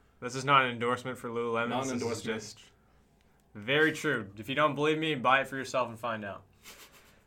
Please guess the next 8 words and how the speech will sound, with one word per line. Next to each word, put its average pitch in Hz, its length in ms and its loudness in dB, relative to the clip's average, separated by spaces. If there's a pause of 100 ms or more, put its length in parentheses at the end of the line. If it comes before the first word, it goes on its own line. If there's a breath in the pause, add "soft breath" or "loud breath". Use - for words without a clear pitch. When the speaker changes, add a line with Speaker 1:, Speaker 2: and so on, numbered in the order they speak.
(180 loud breath)
Speaker 1:
But, - 260 2 (300)
um, 143 760 2 (260)
okay. 170 440 2
So - 140 -4
you 139 120 2
said 139 220 2
Lululemon 135 460 2
shorts? - 640 -2